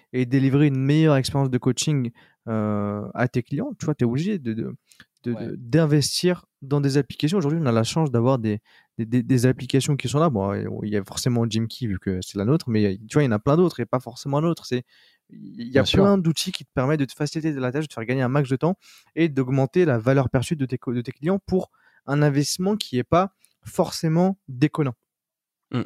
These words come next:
Speaker 2: Oui, c'est ça. Donc, il y a donc Teachable, Zoom. Zoom, c'est quinze euros par mois, ouais.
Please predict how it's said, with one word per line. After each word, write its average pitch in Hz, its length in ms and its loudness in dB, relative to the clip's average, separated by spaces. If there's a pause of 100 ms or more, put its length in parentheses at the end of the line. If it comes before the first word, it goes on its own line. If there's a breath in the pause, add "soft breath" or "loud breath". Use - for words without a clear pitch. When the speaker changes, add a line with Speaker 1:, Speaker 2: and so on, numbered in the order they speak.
(360)
Speaker 2:
Oui, 117 120 0
c'est 113 120 -6
ça. 101 240 -6 (920 soft breath)
Donc, 120 360 -2
il 127 40 2
y 120 40 4
a 110 260 4
donc 113 220 -2
Teachable, 160 680 2
Zoom. 143 420 2
Zoom, 127 220 2
c'est - 140 -4
quinze 131 260 0
euros 127 160 2
par 110 220 2
mois, 110 300 4
ouais. 123 280 0